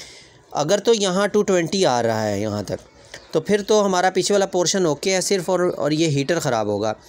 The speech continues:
तो दोस्तों, इसको हम जल्दी से check कर लेते हैं। अपने मैं series board को साथ लगा लेता हूँ और check करता हूँ कि क्या यहाँ तक हमारी supply आ रही है। दोस्तों, ये मैंने अपनी series board की तारें ले ली हैं और अब हम लगाने वाले हैं इसके, ये shoe में।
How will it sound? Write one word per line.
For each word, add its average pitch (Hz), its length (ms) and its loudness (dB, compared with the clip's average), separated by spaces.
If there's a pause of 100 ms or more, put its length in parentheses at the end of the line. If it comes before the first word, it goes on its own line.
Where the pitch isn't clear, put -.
(520)
तो 165 300 4
दोस्तों, 180 360 2
इसको 214 360 2
हम 202 180 2
जल्दी 170 300 0
से 202 180 2
check 196 220 -2
कर 180 100 2
लेते 165 220 0
हैं। 175 80 0
अपने 170 180 0
मैं 175 120 0
series 170 360 -2
board 165 180 0
को 185 160 -2
साथ 165 180 -2
लगा 143 260 0
लेता 170 220 -2
हूँ 165 120 -4 (520)
और 147 100 0
check 214 260 -2
करता 165 220 -2
हूँ 170 120 0
कि 175 100 -2
क्या 190 140 0
यहाँ 165 340 0
तक 190 160 0
हमारी 156 320 0
supply 151 380 0
आ 131 120 2
रही 185 280 0
है। 175 120 -2 (760)
दोस्तों, 147 280 0
ये 180 120 4
मैंने 165 380 0
अपनी - 180 -4
series 160 260 -2
board 151 200 -2
की 160 60 -2
तारें 147 220 -2
ले 127 160 0
ली 143 120 -2
हैं 147 140 -2 (640)
और 135 280 0
अब 156 120 2
हम 165 180 2
लगाने 147 340 0
वाले 147 220 0
हैं 147 420 -2
इसके, 147 460 -2
ये 139 340 0
shoe 170 280 0
में। 165 180 -2